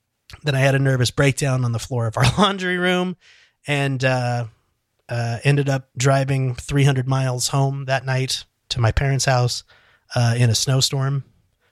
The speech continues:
With, I, like, I literally, I didn't finish, I didn't run the clothes through the dryer. I took wet clothes and threw them in a suitcase <laughs> to drive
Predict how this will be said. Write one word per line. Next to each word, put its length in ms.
With, 380
I, 60
like, 240
I 80
literally, 560
I 80
didn't 240
finish, 400
I 60
didn't 260
run 140
the 80
clothes 300
through 100
the 80
dryer. 380
I 80
took 260
wet 160
clothes 340
and 120
threw 120
them 140
in 80
a 180
suitcase 760
<laughs> 0
to 80
drive 340